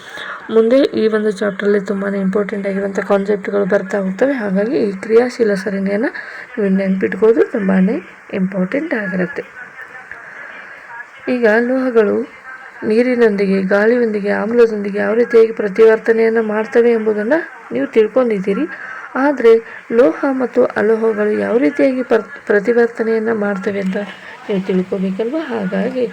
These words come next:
ಈಗ ನಾವು ಅದನ್ನ ಡಿಸ್ಕಸ್ ಮಾಡ್ತಾ ಹೋಗೋಣ. ಈಗ ನೆಕ್ಸ್ಟು ಏನ್ ಪಾಯಿಂಟ್ ಅಪ್ಪ ಅಂದ್ರೆ ಸಂಪೂರ್ಣವಾಗಿ ಭರ್ತಿಯಾಗಿರುವ ವೇಲೆನ್ಸಿ ಕವಚಗಳನ್ನ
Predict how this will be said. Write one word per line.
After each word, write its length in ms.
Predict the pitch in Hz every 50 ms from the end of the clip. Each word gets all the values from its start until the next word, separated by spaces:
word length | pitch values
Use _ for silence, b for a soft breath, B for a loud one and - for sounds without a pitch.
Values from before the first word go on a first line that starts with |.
| B B B B B B - -
ಈಗ 240 | 214 208 190 190 196 185
ನಾವು 180 | 185 180 180
ಅದನ್ನ 380 | 208 220 214 190 190 190 196 269 392 466 - - - - -
ಡಿಸ್ಕಸ್ 420 | - 196 185 - - 185 - - 233
ಮಾಡ್ತಾ 320 | 233 254 247 - - 208
ಹೋಗೋಣ. 340 | 190 190 190 180 185 185 180 185 190 190 190 - - - - B B B B B B B B B B B B B - -
ಈಗ 220 | - 254 240 220 220 214 214 220 233 - - - - - - -
ನೆಕ್ಸ್ಟು 540 | 262 247 - - - - 220 214 240 277 - - - - - - - B B B B B B B B B - - -
ಏನ್ 220 | 262 294 311 294
ಪಾಯಿಂಟ್ 320 | - 269 240 233 226 226
ಅಪ್ಪ 160 | 226 196 190 226
ಅಂದ್ರೆ 360 | 214 220 254 254 262 226 - - 240
ಸಂಪೂರ್ಣವಾಗಿ 1000 | - - 240 226 240 233 - 294 294 302 285 269 254 247 240 226 233 247 262
ಭರ್ತಿಯಾಗಿರುವ 840 | 254 - 226 208 190 190 190 - 240 233 226 220 208 214 208 208 233 254
ವೇಲೆನ್ಸಿ 580 | 240 226 214 202 208 214 226 220 - - 262
ಕವಚಗಳನ್ನ 800 | 240 - 214 202 196 196 202 196 - 202 196 202 202 196 202 247